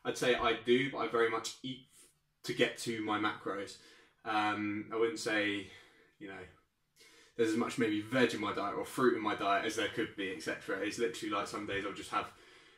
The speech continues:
a plate of chicken with a little bit of sauce on it. And that's it, no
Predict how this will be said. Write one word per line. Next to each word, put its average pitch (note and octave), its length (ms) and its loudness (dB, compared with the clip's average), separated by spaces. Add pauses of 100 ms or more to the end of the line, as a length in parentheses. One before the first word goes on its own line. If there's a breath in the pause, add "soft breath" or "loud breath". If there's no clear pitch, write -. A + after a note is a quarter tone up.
(160 loud breath)
a - 40 -8
plate A2+ 280 4
of - 60 -6
chicken A2 360 2
with G2+ 100 -4
a G#2 60 -2
little G2+ 160 -2
bit - 120 -2
of - 40 -10
sauce G2+ 300 -4
on F#2 80 -10
it. G2+ 120 10 (680)
And A2+ 140 -8
that's G#2 220 -2
it, G#2+ 240 -2
no G#2+ 180 0